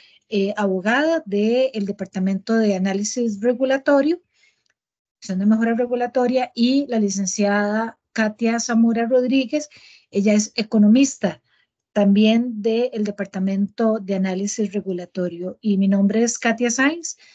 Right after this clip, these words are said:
yo soy la jefa del Departamento de Análisis Regulatorio y para nosotros es un placer contar con su presencia, eh, el día de hoy. Vamos a iniciar con, eh, el apartado de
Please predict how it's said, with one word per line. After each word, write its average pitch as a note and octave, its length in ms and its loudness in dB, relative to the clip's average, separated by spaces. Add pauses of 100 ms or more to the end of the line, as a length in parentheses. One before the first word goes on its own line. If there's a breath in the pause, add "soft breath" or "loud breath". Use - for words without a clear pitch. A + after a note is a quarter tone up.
(180 soft breath)
yo G#3 120 -2
soy G#3+ 140 0
la A3+ 120 0
jefa C4 320 0
del G3+ 100 0
Departamento G3 840 -2
de G#3 160 2
Análisis G3+ 760 -2
Regulatorio F#3+ 680 -2
y A3 60 -2
para G3 200 -2
nosotros G3 560 -6 (400 loud breath)
es G#3+ 180 -2
un G#3+ 120 2
placer G#3+ 400 0
contar G3 440 -4
con A3 200 0
su G#3 160 -4
presencia, F#3 920 -4
eh, F3 380 -8
el F#3 160 -4
día F#3 240 -2
de F#3 120 -2
hoy. E3+ 220 -12 (760 loud breath)
Vamos G#3+ 380 2
a C4 60 2
iniciar A#3+ 720 2 (320)
con, C4+ 720 0
eh, G#3 320 0
el G#3 140 -2
apartado A3+ 800 0
de B3 480 0